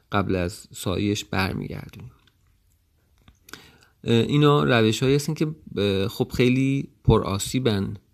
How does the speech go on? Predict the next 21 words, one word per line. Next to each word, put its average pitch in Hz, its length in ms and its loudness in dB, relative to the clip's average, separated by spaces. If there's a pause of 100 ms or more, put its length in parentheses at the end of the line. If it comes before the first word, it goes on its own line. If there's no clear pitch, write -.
(120)
اصلاً 98 520 -4
کانسرواتیو 107 800 -2
نیستن 139 340 -2
و 131 180 -2
می‌تونن 113 540 -2
که 117 360 -4 (640)
هم 113 340 0 (500)
بیمار 104 320 2
رو 123 60 2
از 107 140 2
نظر 107 200 2
پریودونتال 113 920 2
و 131 60 -2
هم 117 180 0
از 107 120 0
نظر، 104 420 0 (560)
اه، 98 300 0 (180)
اندودونتال 110 840 4
دچار 101 280 -2
مشکل 95 480 -4
بکنن. - 380 -14